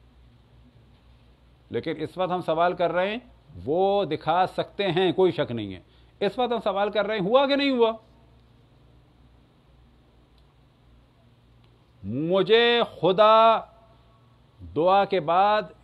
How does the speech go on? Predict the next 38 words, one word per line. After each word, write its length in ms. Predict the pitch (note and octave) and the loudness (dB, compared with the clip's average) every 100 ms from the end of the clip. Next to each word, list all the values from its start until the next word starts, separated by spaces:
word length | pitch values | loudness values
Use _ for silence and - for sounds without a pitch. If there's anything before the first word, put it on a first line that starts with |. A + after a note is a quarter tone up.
| B2 | -6
या 220 | D3+ F#3+ | 2 2
अंबिया 600 | E3+ D#3 E3+ E3+ F#3+ G3 | 2 -4 -4 0 2 0
से 400 | F#3 G3 G3 F3+ _ _ | -2 -4 -4 -8 _ _
मैं 240 | A#2+ E3 F3+ | -4 -4 -2
तवस्सुल 520 | F3 D#3 D#3 - G3 | -4 -6 -4 -2 -2
करूं, 360 | F#3+ F#3+ G3+ F3+ | -2 -4 -6 -8
खुसूसन 440 | D#3+ F3 D#3+ F#3 | -8 -6 -6 -6
अशरफुल 440 | E3 F3+ E3+ F#3+ | -4 -4 -4 -2
अंबिया 400 | E3 D#3+ F3+ F#3+ | -4 -4 -2 0
से 120 | F#3 F#3+ | 0 0
और 140 | F3 | 0
आइम्मा 380 | D#3 D#3 F3 F#3+ | 0 -2 -2 -4
से, 220 | G3+ G#3 G#3 - - G2 | -4 -6 -6 -12 -20 -8
वो 320 | C3 G3 E3 | 0 0 0
मुझे 440 | C#3+ D3 F3 G3+ F#3 | -2 -2 0 -2 -2
इस 200 | D3+ - | -8 -6
वक्त 260 | E3 F#3+ - | -4 -4 -4
पर 140 | E3 F3+ | -2 0
अता 360 | D#3+ D#3 F#3 F3+ | 0 -2 0 0
कर 200 | E3+ D#3+ | -2 -2
सकते 460 | - D#3 - G3+ E3+ | -4 -6 -2 0 2
हैं, 380 | F#3+ D3+ C3+ - _ _ _ _ _ | 4 2 -2 -14 _ _ _ _ _
सकते 260 | E3 E3 A3+ | -6 -6 -6
हैं 100 | A#3+ | -4
कि 100 | A3+ | -2
नहीं 100 | A3+ | -2
सकते? 400 | F3+ D3+ - G#2 - _ - - - _ - - _ _ _ _ _ - | -2 -2 -4 -12 -14 _ -20 -20 -20 _ -20 -20 _ _ _ _ _ -10
ये 140 | A#3+ | -2
आपको 440 | C4+ G3+ C4 - E3 | 2 4 2 0 0
हक 260 | G3+ B3+ | 0 0
है 120 | E3 | 0
कि 100 | D3 | 0
यहाँ 260 | D#3 F3+ F#3+ | 2 2 2
पर 140 | F#3 F3 | 4 4
हैं 220 | F#3 A3+ | 2 0
कि 100 | G#3 | 2
नहीं 220 | F3+ E3 | 2 2
है, 120 | C#3 | 0